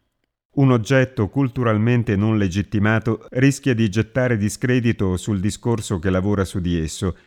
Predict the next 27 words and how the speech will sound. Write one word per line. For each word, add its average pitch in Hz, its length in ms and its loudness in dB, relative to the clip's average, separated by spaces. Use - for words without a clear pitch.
ma 90 280 0
occorre 90 560 -2
cominciare 87 500 -2
a 90 60 0
pensare 104 640 -2
che 95 160 -2
la 92 220 0
rilevanza 110 640 -2
speculativa 95 720 -4
di 87 100 -2
un 87 140 -2
pensiero 80 640 -4
non 135 220 4
è 123 120 4
direttamente 92 640 0
proporzionale 92 920 -2
al 90 140 0
grado 95 400 0
di 90 180 -2
legittimazione 92 1000 -2
culturale 90 640 -2
che 87 160 -4
ha 85 60 -2
il 85 100 -4
suo 95 200 -6
oggetto. 82 600 -4
Anzi, 92 520 -2